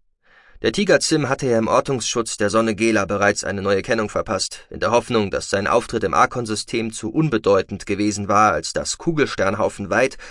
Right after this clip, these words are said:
nach einer zwanzig Meter Leka-Disk gefahndet wurde und somit seine Tarnung aufflog. Er entschied sich gegen die Maske.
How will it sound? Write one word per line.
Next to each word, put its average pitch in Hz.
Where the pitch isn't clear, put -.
nach -
einer 92
zwanzig 110
Meter 113
Leka-Disk 120
gefahndet 113
wurde 110
und 85
somit 107
seine 85
Tarnung 135
aufflog. -
Er -
entschied 196
sich 170
gegen 107
die 82
Maske. -